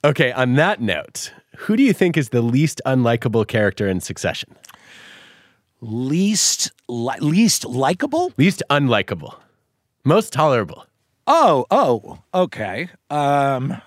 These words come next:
Speaker 2: all right, all right, all right.
Speaker 1: I have two hunches, but I'm not sure.
Speaker 2: I would say Jerry.
Speaker 1: Oh.
Speaker 2: Or,
Speaker 1: Yeah, I can
Speaker 2: or
Speaker 1: see that.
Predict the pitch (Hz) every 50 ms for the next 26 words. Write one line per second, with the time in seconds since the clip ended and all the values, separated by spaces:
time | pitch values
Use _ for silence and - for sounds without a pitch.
0 | _ - 117 127 123 107 98 98 - _ - 110 120 110 101 101 104 - - 123
1 | 120 110 101 104 101 _ - - _ _ _ _ _ - - _ _ - - _
2 | _ - - - _ _ - - _ _ - - - _ _ _ - - - -
3 | - - 120 110 104 - - - 147 139 113 131 113 - - 92 85 - - -
4 | - - - 107 104 107 107 107 - - - 98 87 - - 127 131 143 156 139
5 | 147 147 120 - - - - 151 135 123 123 120 117 113 110 110 107 104 98 -
6 | _ _ _ _ _ _ _ _ _ _ _ _ _ _ _ _ _ _ - 95
7 | 87 - - 113 120 117 117 110 104 98 101 87 - - - - _ _ _ _
8 | _ _ _ _ _ _ _ _ _ _ _ _ _ _ _ _ _ _ _ -
9 | 277 330 370 - - 160 - - _ _ - 175 160 156 151 156 180 - _ _
10 | _ - 311 285 143 131 131 170 160 160 160 160 151 147 147 139 135 117